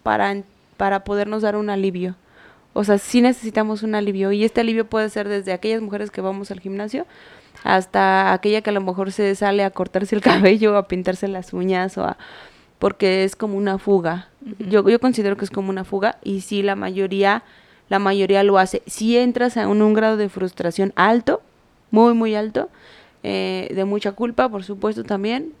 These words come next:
Speaker 1: pero, pero regularmente lo logras. No sé cómo, pero lo logras.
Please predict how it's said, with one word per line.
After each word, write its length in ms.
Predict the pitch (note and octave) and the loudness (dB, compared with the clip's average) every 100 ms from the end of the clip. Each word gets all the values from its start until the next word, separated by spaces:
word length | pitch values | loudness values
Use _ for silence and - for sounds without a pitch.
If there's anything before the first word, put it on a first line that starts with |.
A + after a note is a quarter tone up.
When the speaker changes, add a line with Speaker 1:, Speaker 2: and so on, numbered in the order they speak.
| _ | _
Speaker 1:
pero, 840 | - G3+ F#3+ F#3 F#3 F#3 F#3 F3+ - _ | -2 0 0 0 0 -2 -2 -4 -10 _
pero 280 | - F#3+ G3 | 2 4 4
regularmente 600 | G3 G3+ G#3 A3 A3 A3 | 2 0 -2 -4 -6 -4
lo 140 | A3+ F3+ | -4 -2
logras. 320 | F#3 F3+ E3 - - | -2 -2 -6 -12 0
No 100 | C#4 | 2
sé 120 | D4 | 2
cómo, 340 | - A#3 C4 - | 0 -4 -4 -4
pero 200 | A3 G#3 | -4 -4
lo 160 | G3 | -4
logras. 380 | F#3 F#3 F#3+ F#3 | -2 0 -2 -4